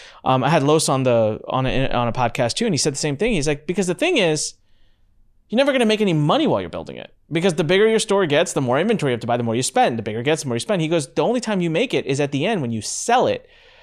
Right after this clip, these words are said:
So same thing, right? You're letting go of that income, building up value. And now as I've come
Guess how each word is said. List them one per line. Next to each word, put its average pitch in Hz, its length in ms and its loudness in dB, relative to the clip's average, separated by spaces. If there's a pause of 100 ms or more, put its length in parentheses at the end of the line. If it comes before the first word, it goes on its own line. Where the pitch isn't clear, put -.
(160)
So 196 140 2
same 202 300 2
thing, 190 220 0
right? 156 140 4
You're 156 120 2
letting 170 240 4
go 156 160 4
of 139 60 2
that 131 120 4
income, 151 380 0
building 135 300 0
up 120 100 -2
value. 147 500 4
And 160 220 0 (400)
now 180 560 4
as 151 160 4
I've 156 180 2
come 165 360 -2